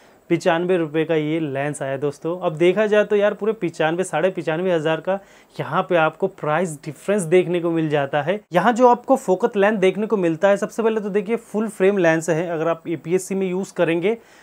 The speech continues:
तो definitely ये वन पॉइंट फ़ाइव से क्रॉप कर जाएगा। अगर आप फुल फ्रेम में इसको यूज़ करते हैं तो फोकल लेंथ वाइड आपको सत्तर एमएम मिलेगा। और टेले की बात करूँ तो यहाँ पे आपको एक सौ अस्सी एमएम का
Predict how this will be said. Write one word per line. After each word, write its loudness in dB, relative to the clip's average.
तो -2
definitely 0
ये 2
वन 2
पॉइंट 0
फ़ाइव -2
से -6
क्रॉप 2
कर 2
जाएगा। 2
अगर -2
आप -2
फुल -4
फ्रेम -2
में -4
इसको -2
यूज़ -4
करते -2
हैं -4
तो 0
फोकल -4
लेंथ 0
वाइड 2
आपको -2
सत्तर -2
एमएम 0
मिलेगा। 0
और -4
टेले 2
की -6
बात 0
करूँ -4
तो -6
यहाँ -6
पे -6
आपको -6
एक -10
सौ -8
अस्सी -6
एमएम -2
का -2